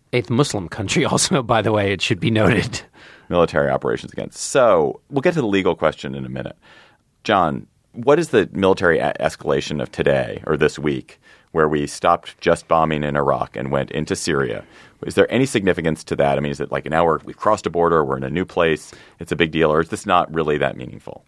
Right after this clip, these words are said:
Speaker 1: I think it's meaningful for at least two reasons. One, the president in his, uh, reformation of American foreign policy and national security in the post-Bush years has talked at times about respecting sovereignty of countries.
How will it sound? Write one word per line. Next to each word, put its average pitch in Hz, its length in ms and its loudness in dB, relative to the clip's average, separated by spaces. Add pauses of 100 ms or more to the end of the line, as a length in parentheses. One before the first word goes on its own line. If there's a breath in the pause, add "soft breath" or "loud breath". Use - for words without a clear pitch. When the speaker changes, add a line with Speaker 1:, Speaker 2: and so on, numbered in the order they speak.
(100)
Speaker 1:
I 202 160 2
think 190 220 0
it's 131 140 0
meaningful 113 720 2
for 92 720 0
at 98 120 -4
least 101 260 -4
two - 240 -2
reasons. 82 420 0
One, 131 320 2 (380)
the 123 80 -2
president 160 380 2 (200)
in 117 180 0
his, 104 540 2
uh, 98 280 4
reformation 117 760 2
of 98 60 0
American 90 360 0
foreign 87 260 0
policy 85 580 0
and 78 100 0
national 80 300 -2
security 80 420 0
in 73 60 0
the 76 60 2
post-Bush 85 500 0
years 80 240 4
has 82 160 2
talked 90 340 0 (340 loud breath)
at 190 180 0
times 107 640 0 (360 loud breath)
about 95 640 2 (140)
respecting 90 640 -4
sovereignty 82 580 -2
of 85 140 -6
countries. 73 500 -4